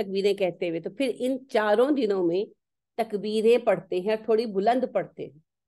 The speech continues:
ताकि दूसरों को भी याद आए, वो भी पढ़े। तो चलते फिरते तकबीरें,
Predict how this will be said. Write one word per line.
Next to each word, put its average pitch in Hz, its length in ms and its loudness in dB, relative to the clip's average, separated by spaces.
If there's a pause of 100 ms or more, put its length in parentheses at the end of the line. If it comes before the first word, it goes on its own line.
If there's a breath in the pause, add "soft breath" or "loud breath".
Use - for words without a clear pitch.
(600)
ताकि 262 220 0
दूसरों 247 360 -2
को 247 100 -4
भी 190 160 -2
याद 135 220 -4
आए, 147 120 -8
वो 180 140 0
भी 185 140 -6
पढ़े। - 200 -14 (1600)
तो 254 200 8
चलते 247 460 2
फिरते 247 320 -2
तकबीरें, 170 500 -4